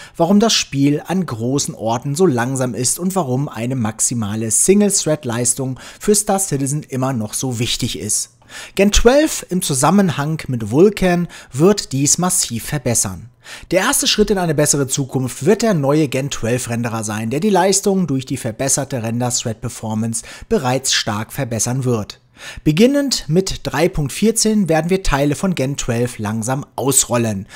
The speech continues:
Ja, ich bin mir nicht sicher, ob das damals wirklich mit der drei Punkt vierzehn schon passiert ist oder ob das jetzt erst mit der drei Punkt siebzehn kommt,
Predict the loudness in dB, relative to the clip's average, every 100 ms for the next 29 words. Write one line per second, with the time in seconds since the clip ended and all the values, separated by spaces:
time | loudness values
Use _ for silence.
0 | -20 -10 -4 -4 -4 -12 -18 -10 -8 -2
1 | 2 4 4 2 -4 -4 -4 -4 -4 -6
2 | -6 -6 -4 -2 0 0 -4 -6 -8 -8
3 | -8 -8 -6 -8 -8 -8 -6 -6 -8 -8
4 | -8 -4 0 0 0 -4 -6 -12 -20 -12
5 | -6 -6 -6 -8 -4 -2 -4 -6 -8 -8
6 | -8 -10 -8 -8 -8 -8 -8 -6 -8 -6
7 | -4 -4 -6